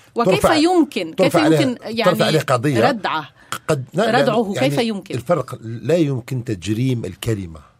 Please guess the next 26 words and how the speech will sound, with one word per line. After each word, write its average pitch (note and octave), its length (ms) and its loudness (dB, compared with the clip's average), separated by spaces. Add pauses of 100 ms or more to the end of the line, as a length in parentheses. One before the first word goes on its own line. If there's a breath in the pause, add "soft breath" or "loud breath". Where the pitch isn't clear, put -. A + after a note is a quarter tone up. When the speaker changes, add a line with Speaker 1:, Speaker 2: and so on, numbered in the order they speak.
(160)
Speaker 1:
مهم. G#3 120 -10 (140)
Speaker 2:
يعني D#3 300 0
الفرق B2+ 360 -2
بين C#3 140 -4
المجتمعات B2+ 580 -4
المتقدمة G2+ 520 -10
الآن F#2+ 300 -12
والمجتمعات C3 580 -4
المخ-، A#2 200 -8
المت-، G2+ 360 -12
المتخلفة، G#2 880 -14
يعني D2+ 160 -10
هذه F2+ 100 -10
حقيقتنا، G2+ 520 -6 (240 loud breath)
Speaker 1:
مهم. G#3+ 100 -8
Speaker 2:
هو G3 220 0
تجريم F3 400 -2
الكلمة. C3 480 -4
الكلمة F#3 420 -2
لا G3+ 100 0
تجرم. G2+ 380 -8 (1300 loud breath)
ترفع F#3 220 0
عليه E3 140 0
قضية E3 280 0
في - 60 -6
السيفيل، C#3+ 440 -2